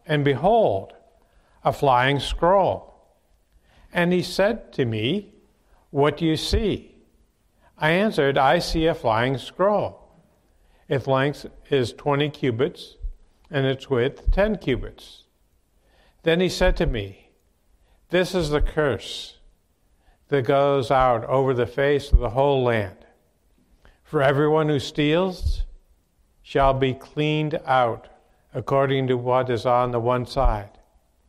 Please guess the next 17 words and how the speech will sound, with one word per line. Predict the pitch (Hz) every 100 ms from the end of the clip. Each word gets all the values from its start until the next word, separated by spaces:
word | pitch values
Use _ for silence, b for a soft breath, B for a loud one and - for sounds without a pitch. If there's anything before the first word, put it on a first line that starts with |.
| B B B
and | 160
everyone | 160 156 160 160
who | 156
swears | 147 - 156 143
falsely | - 165 185 185 123 95 - _ _ _ _ _ _ _
shall | - 135
be | 123
cleaned | 123 - 143 135
out | 127 127 120
according | 120 - 131 127 120
to | 120
what | 120 123 120 B B B
is | 135 113
on | 123 123
the | 117
other | 120 123 120
side. | - 98 90